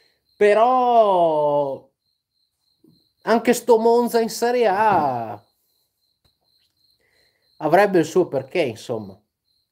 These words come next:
Vorrei vederlo in azione, insomma, no? Se ha veramente sta potenza di fuoco barbara, berlusconiana che, che, che emerge, no?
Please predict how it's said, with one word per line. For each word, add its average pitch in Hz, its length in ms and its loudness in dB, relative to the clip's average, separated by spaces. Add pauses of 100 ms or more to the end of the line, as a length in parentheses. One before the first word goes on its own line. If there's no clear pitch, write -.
(140)
Vorrei 185 220 4
vederlo 180 400 2
in 156 140 0
azione, 143 500 -2
insomma, 107 480 -10
no? 156 360 -6 (260)
Se - 180 -6
ha 156 140 2
veramente 151 500 0
sta 147 220 -6
potenza 151 580 -4
di 135 120 -6
fuoco 139 1000 0 (400)
barbara, 151 840 2
berlusconiana 147 1160 -4
che, 127 440 -4
che, 123 320 -4
che 123 180 -4
emerge, 123 540 0
no? 139 280 -6